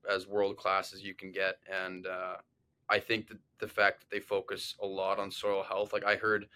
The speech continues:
in, in a couple of my electives, it would be the soil health that gets, uh, I don't wanna say preached, but taught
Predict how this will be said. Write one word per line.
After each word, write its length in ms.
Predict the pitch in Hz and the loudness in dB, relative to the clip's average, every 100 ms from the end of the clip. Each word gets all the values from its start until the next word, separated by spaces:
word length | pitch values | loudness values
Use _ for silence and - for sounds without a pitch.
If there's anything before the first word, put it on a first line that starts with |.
| - - - _ - | -20 -20 -20 _ -8
in, 180 | 110 113 | -6 -2
in 120 | 110 | 0
a 40 | |
couple 320 | 107 113 110 107 | 2 2 2 -2
of 80 | |
my 160 | 104 101 | 0 2
electives, 520 | 98 101 - 104 95 | 2 0 0 -4 -4
it 80 | - | -6
would 180 | 101 92 | -8 -6
be 300 | 101 101 - | -4 -4 -4
the 80 | 98 | -8
soil 300 | - 107 104 | -2 2 4
health 300 | 95 98 98 | 2 0 -2
that 140 | 101 95 | -6 -6
gets, 400 | 98 - - - _ _ _ | -6 -6 -14 -20 _ _ _
uh, 320 | 104 90 90 92 | -6 -6 -6 -8
I 60 | 101 | -6
don't 100 | 95 | -6
wanna 80 | |
say 140 | - 92 - | -8 -12 -12
preached, 400 | 95 92 - - | -12 -10 -12 -10
but 140 | - - | -10 -10
taught 480 | - - 98 98 - | -6 0 2 0 -4